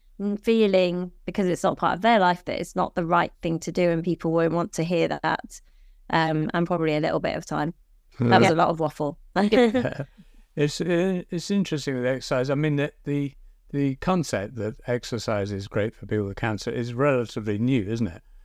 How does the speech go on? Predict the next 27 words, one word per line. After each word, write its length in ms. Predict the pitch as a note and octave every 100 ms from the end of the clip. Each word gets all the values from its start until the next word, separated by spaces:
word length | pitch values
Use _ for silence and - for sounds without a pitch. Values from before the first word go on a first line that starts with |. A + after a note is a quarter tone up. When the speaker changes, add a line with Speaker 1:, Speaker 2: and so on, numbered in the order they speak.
| - -
Speaker 2:
I 60 |
mean, 160 | A2 A2
it's 200 | A2+ -
sort 300 | - D3 C3
of 180 | A2+ -
come 220 | - B2+ A2+
from 180 | A2+
left 320 | A#2+ A2+ - -
field, 380 | B2 A#2 G2+
out 120 | G#2 G#2
of 80 |
nowhere. 460 | A2+ A#2 A2+ F#2+ G2
Suddenly, 460 | - B2 A2 A2+ - - _
you 160 | C#3 A2+
know, 240 | G#2+ B2
the, 600 | - G#3+ A3 E3+ C3+ C3 -
the 640 | E3+ E3 C#3 C3 B2 B2 - - -
old 240 | B2 A#2+ A2
advice 400 | G2+ A2+ A2 -
of 100 | G#2
just, 380 | A2 - -
like, 220 | G#2 G#2+ - -
lying 320 | A#2+ G#2+ G#2+
around 220 | G#2 G#2
doing 240 | G#2 G#2
nothing, 400 | A2 A2+ A2+ G#2 - - - - -
um, 380 | A#2 A2+ A2+ B2+